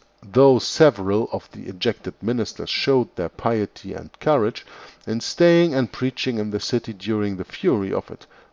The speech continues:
the Five Mile Act was passed against them the next year, at Oxford, by which all the silenced ministers were obliged to take an oath, obliged to take an oath that it was not lawful,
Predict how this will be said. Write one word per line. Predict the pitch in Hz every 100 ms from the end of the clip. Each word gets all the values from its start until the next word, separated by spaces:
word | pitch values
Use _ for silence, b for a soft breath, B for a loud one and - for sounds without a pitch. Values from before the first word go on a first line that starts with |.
| -
the | 80
Five | - 120 123 -
Mile | 151 143 104
Act | 95 - -
was | 98 -
passed | - 127 120 -
against | 92 98 110 - -
them | 101 107
the | 101
next | 90 82 - -
year, | 143 82 _ _ 78
at | -
Oxford, | 123 - - - - _ B B B -
by | 87
which | 98 - -
all | 120 127 139
the | 127
silenced | - 107 107 117 - 120
ministers | 131 98 - 85 -
were | 95
obliged | 85 - 92 95 127 -
to | -
take | - 127 135
an | 135 -
oath, | 165 101 - - - _ _ _ _ _ _ _ _ - 107 98 _ _ 110
obliged | 110 151 185 185 - - -
to | 165
take | - 156 156
an | 175 180
oath | 131 - B B B
that | 117 113
it | 101
was | 92 85 90
not | 95 135 190 -
lawful, | 117 95 85 - 107 156